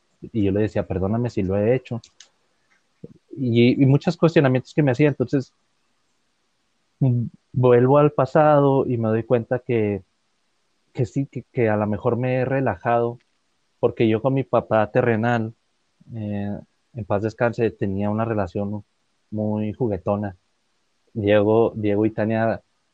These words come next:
respetaban mucho a mi papá en el aspecto de como que siempre tuvieron como que una,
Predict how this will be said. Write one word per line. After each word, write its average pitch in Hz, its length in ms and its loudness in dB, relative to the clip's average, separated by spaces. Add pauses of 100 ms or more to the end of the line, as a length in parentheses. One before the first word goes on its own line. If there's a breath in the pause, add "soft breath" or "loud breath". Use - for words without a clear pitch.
(260)
respetaban 117 680 0
mucho 131 220 -4
a 131 40 -2
mi 120 120 -4
papá 113 360 0
en 120 120 -4
el 113 80 -4
aspecto 104 480 -4
de 92 640 -4 (400)
como 101 280 -2
que 101 120 -6
siempre 101 300 -8
tuvieron 107 420 -2
como 104 340 -6
que 104 100 -8
una, 104 300 -2